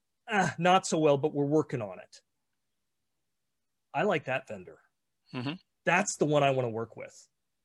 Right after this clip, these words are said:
Speaker 1: because they're honest. They're not trying to sell me. And some of them would say, "Hey, we don't even do these things." Okay, that's okay.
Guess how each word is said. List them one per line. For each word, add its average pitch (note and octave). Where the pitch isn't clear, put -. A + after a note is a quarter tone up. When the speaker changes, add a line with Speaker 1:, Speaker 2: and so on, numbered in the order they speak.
Speaker 1:
because E3+
they're C#3+
honest. D3
They're E3+
not F#3
trying F3+
to D#3
sell E3
me. C3
And C3+
some B3+
of B3+
them E3+
would D#3
say, E3
"Hey, G3
we F#3
don't B3+
even D#3
do F3+
these A#2
things." -
Okay, G#3
that's F3+
okay. A3